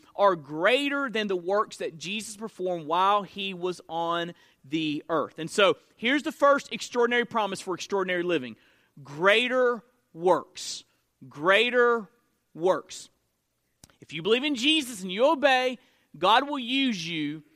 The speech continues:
to perform works that are greater in scope than what Jesus performed when he was on this earth. That's pretty awesome, isn't it? Can you,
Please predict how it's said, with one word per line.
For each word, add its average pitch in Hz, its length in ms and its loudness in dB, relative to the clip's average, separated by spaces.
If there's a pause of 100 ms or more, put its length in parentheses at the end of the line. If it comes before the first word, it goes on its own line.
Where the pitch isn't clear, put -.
(320)
to 226 180 0
perform 277 720 0
works 240 380 4
that 202 180 4
are 180 80 -4
greater 180 680 0
in 269 240 0
scope - 840 0 (720)
than 202 160 2
what 208 180 -4
Jesus 220 460 -6
performed 208 400 -8
when 180 80 -8
he 170 40 -4
was 156 100 -6
on 156 100 -4
this 151 140 -8
earth. 120 120 -8
That's 254 140 -6
pretty 156 240 -6
awesome, 139 380 -6
isn't 107 160 -12
it? - 80 -20
Can 277 100 -8
you, 370 120 -12